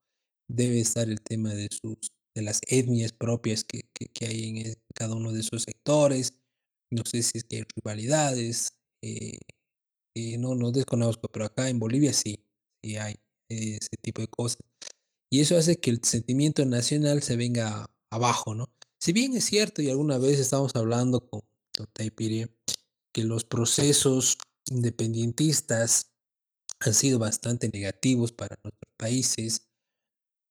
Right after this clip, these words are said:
y que lo ideal sería un tema de monarquía, eh, aquí hay un pequeño,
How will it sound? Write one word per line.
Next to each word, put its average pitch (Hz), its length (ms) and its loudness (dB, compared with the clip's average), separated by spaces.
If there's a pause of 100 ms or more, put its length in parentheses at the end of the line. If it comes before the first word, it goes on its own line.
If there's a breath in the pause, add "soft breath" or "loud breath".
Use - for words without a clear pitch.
(540)
y 156 80 -2
que 120 180 0
lo 113 120 0
ideal 123 400 4
sería 117 500 0
un 113 160 -2
tema 110 640 -2 (1300)
de 110 80 -4
monarquía, 117 920 -2 (460)
eh, 123 240 -8
aquí 135 280 0
hay 143 120 4
un 151 220 4
pequeño, 131 1120 0